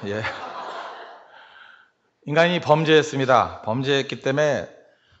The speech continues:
타락했다는 것을 전제해야 됩니다. 그래서 남자도 타락하고 여자도 타락했습니다. 타락했다는 건 무슨 얘기입니까? 온전치 않다, 그런 얘기입니다. 그래서 우리가 결혼해서 살아야 될 여자, 우리가 결혼해서 살아야 될 남자는 온전한 존재가 아닙니다.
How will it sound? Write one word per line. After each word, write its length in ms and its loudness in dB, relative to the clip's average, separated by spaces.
타락했다는 600 4
것을 220 -2
전제해야 340 0
됩니다. 460 -2
그래서 160 -12
남자도 400 0
타락하고 480 0
여자도 320 -4
타락했습니다. 720 -8
타락했다는 520 4
건 80 2
무슨 160 -6
얘기입니까? 500 -6
온전치 680 0
않다, 680 -4
그런 180 -4
얘기입니다. 440 -14
그래서 180 -6
우리가 220 0
결혼해서 440 0
살아야 400 4
될 180 2
여자, 420 -2
우리가 180 -4
결혼해서 420 -4
살아야 320 -2
될 140 -2
남자는 680 -2
온전한 400 -2
존재가 300 -6
아닙니다. 520 -8